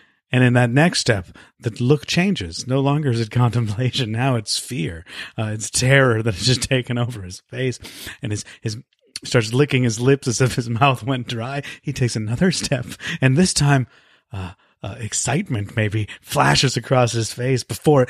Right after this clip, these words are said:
it turns to fear again. And then every step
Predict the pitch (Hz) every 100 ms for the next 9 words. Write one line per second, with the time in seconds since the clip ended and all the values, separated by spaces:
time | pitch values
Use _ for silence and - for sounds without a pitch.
0 | - 127 - 143 131 - - 131 135 127
1 | 123 127 139 - - 123 127 127 - -
2 | 135 139 - 135 131